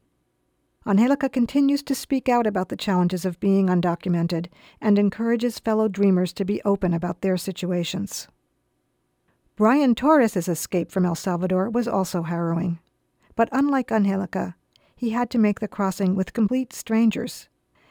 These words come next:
His mother had left El Salvador when he was very young in order to find work in the United States. It was when Brian was twelve that he was finally reunited with her here. Although a strong student in El Salvador,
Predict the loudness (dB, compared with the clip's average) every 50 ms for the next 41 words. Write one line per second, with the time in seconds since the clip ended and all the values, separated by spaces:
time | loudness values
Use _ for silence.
0 | _ _ -6 -6 -2 0 0 2 2 2 0 0 -2 -2 -2 -2 -2 -2 -4 -4
1 | -4 -4 -4 -2 -2 -2 -2 -2 -2 -2 0 0 0 0 0 0 0 0 0 -2
2 | -2 -4 -4 -2 0 0 0 0 0 0 -2 -2 -2 -4 -6 -6 -4 0 2 2
3 | 2 2 0 -2 -6 -6 -4 -2 0 2 2 2 0 -2 -2 -2 0 0 2 2
4 | 2 2 0 0 -2 -4 -8 -8 -8 -6 -6 -6 -6 -10 -14 -16 -18 -18 _ _
5 | _ _ _ _ _ _ _ _ _ _ _ -4 -2 0 0 0 0 2 2 2
6 | 4 4 4 4 4 4 4 4 4 2 0 -6 -10 -6 -4 -2 -2 -2 -2 -6
7 | -10 _ _ -6 -6 -4 -4 -2 -2 -4 -4 -4 -2 0 2 2 2 2 2 2
8 | 2 4 4 2 2 0 -2 -4 -6 -6 -8 -8 -6 -4 -6 -6 -4 -4 -4 -4
9 | -4 -6 -10 -14 _ _ _ _ _ _ _ _ _ _ _ _ _ _ _ _
10 | _ _ _ -2 0 2 2 2 2 2 -2 -4 -4 0 2 4 4 2 0 0
11 | -2 -2 0 2 2 0 0 0 0 0 0 0 -2 -2 -2 -2 -2 -2 -2 -2
12 | 0 0 0 -2 -4 -8